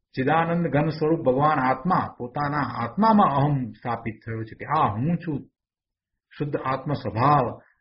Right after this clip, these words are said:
તે હું છું, જ્ઞાયક એવો હું છું. એમાં એ પોતે અહમ સ્થાપિત થતા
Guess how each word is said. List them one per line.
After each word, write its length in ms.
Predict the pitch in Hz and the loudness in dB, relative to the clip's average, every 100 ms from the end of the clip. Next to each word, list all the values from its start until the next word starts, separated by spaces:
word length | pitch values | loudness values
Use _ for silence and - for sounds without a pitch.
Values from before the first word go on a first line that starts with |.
| _ | _
તે 120 | 135 | -4
હું 320 | 120 101 160 196 | -4 0 0 -2
છું, 280 | 131 98 - _ _ _ _ _ _ _ _ _ _ _ - | -4 -8 -10 _ _ _ _ _ _ _ _ _ _ _ -6
જ્ઞાયક 480 | 117 139 156 147 - - _ - | 0 4 4 2 -4 -20 _ -6
એવો 180 | 127 | -4
હું 300 | 101 95 175 | -4 -2 -4
છું. 240 | - 104 90 - _ _ _ _ _ _ _ _ - | -4 -8 -10 -14 _ _ _ _ _ _ _ _ -2
એમાં 380 | 156 214 214 | 2 6 6
એ 60 | 202 | 4
પોતે 400 | 196 175 180 156 - - _ _ _ _ _ _ _ _ _ _ _ | 2 -2 0 -2 -2 -12 _ _ _ _ _ _ _ _ _ _ _
અહમ 260 | 131 139 165 | 0 2 2
સ્થાપિત 540 | - 139 135 147 147 | 0 0 0 -2 -6
થતા 500 | 139 135 160 107 107 | -6 0 0 0 -6